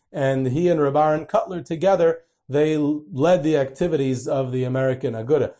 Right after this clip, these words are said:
Now, when, when Reb Ruvain became sick, Reb Aaron said, "I'm lost. If I can't work, I can't work without Reb Ruvain. I, uh, how am I gonna be able to work without Reb Ruvain?" As the great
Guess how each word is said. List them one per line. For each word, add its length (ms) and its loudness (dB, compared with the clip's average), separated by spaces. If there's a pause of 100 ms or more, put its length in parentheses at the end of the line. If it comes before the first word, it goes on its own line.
(140)
Now, 140 2
when, 280 -2
when 220 0
Reb 100 2
Ruvain 360 4
became 360 -4
sick, 300 -6
Reb 160 -2
Aaron 340 -2
said, 400 -2 (400)
"I'm 220 0
lost. 560 2
If 160 -10
I 140 0
can't 360 -2 (300)
work, 500 -2 (140)
I 100 -8
can't 220 -4
work 200 0
without 360 0
Reb 140 -4
Ruvain. 400 -4 (180)
I, 100 -16
uh, 260 -16
how 100 -2
am 80 -2
I 100 2
gonna 180 -2
be 160 -2
able 180 -4
to 120 -6
work 200 -4
without 300 -10
Reb 140 -14
Ruvain?" 300 -8 (120)
As 80 -20
the 80 -16
great 300 -6